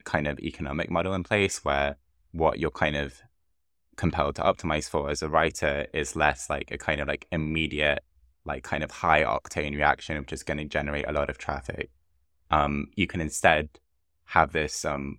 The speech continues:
and which you, you normally would receive, like, compensation in the form of, like, a one-time payment, I should add.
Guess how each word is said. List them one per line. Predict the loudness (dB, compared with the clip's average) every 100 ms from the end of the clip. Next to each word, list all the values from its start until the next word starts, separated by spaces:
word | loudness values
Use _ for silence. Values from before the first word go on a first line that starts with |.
| 2
and | 4
which | 4 0 -8
you, | -10 -6
you | 0
normally | 0 0 -2
would | -2
receive, | -4 -4 -2
like, | -4 -4
compensation | -4 -4 2 2 4 0 -2 -4 _ _ _ -2
in | -2
the |
form | 0 -2
of, | -2
like, | -4
a | -2
one-time | -2 -2 -6 -6
payment, | -4 -4 -4
I | -6
should | -10 -8
add. | -10 -10